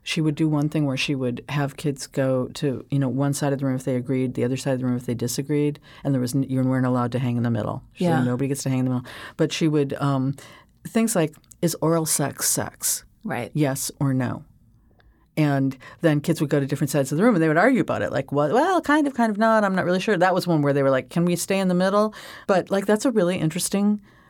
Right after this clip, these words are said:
Speaker 1: question. And
Speaker 2: Yeah.
Speaker 1: so she said to the people who said no, she said, "Well, so I have a girlfriend who is gay, and she's had five hundred sexual partners, but she's never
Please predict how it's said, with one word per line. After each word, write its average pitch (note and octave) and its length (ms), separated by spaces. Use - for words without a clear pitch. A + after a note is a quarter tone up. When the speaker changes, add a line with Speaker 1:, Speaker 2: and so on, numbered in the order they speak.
Speaker 1:
question. C3+ 760
And D3+ 400
Speaker 2:
Yeah. - 60
Speaker 1:
so E3 320
she E3 300
said D#3+ 300
to D#3+ 100
the D#3 100
people D#3 380
who D3 500
said D3 460
no, F3+ 340
she D#3 80
said, E3+ 180
"Well, F3 140
so F3+ 320
I F#3+ 120
have A#3 220
a D3 140
girlfriend C#3+ 580
who C#3+ 420
is C#3 580
gay, C#3+ 420
and D#3 240
she's G#3 260
had G#3+ 180
five G3 320
hundred F3+ 440
sexual G#3 380
partners, - 420
but D#3+ 160
she's E3+ 220
never E3 540